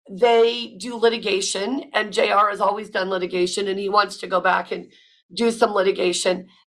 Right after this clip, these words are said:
And I was disappointed 'cause I really like working with him, and he's done a good job, and it's a loss for the firm. But I said to him,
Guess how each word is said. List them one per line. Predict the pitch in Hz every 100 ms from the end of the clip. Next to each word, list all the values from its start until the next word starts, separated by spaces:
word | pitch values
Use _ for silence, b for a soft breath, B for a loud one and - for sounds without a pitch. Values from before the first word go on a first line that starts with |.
| -
And | 233
I | 240
was | 277 -
disappointed | 262 254 262 - 226 254 339 - - - _ _ _ _ _ _ _
'cause | - 247
I |
really | 254 254 277
like | 233 247 -
working | 233 233 262
with | 196 190
him, | 180
and | 185
he's | 196
done | 226 226
a |
good | 240 247
job, | 185 226 214 214 185
and | 190 185 180 b b b _
it's | 226 233
a |
loss | 202 196 202 214 -
for | 226
the | 190 -
firm. | - 220 185 - b b b _
But | 240
I | 262
said | 247 - 277 285
to | 285 247
him, | 208 190